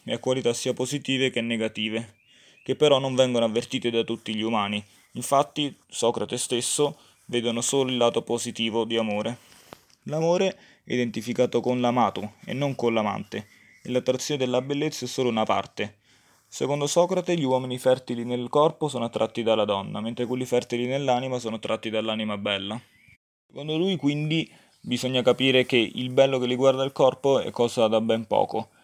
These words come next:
e quindi accusa gli altri di aver attribu-, attribuito false qualità ad Eros. Una volta che Socrate ha concluso il suo discorso, irrompe sulla scena Alcibiade, che ubriaco fa una dichiarazione d'amore a Socrate.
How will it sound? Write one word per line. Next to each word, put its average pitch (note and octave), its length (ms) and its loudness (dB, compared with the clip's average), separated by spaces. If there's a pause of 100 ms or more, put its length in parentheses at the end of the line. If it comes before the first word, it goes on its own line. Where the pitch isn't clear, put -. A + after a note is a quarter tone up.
(120)
e - 100 -12
quindi D3+ 220 0
accusa B2 460 4
gli B2+ 100 2
altri B2 280 4
di A#2+ 60 -2
aver A2+ 160 2
attribu-, A#2 500 -2
attribuito A#2 520 -4
false B2 400 0
qualità A#2 500 4
ad G#2 140 -6
Eros. G2 500 -2 (460)
Una C#3 160 -10
volta D#3 260 0
che C#3 80 -2
Socrate D3 420 2
ha C3 60 2
concluso C3 400 -2
il B2+ 60 -4
suo C3+ 160 -6
discorso, E3 640 -2
irrompe B2 440 -2
sulla A#2+ 240 -2
scena A#2+ 440 0
Alcibiade, G#2 760 -6 (320)
che A#2+ 160 -2
ubriaco B2+ 640 2
fa A#2+ 140 -2
una A#2 160 0
dichiarazione A2+ 640 -4
d'amore A2+ 460 -4
a G2+ 80 -6
Socrate. A2 720 -6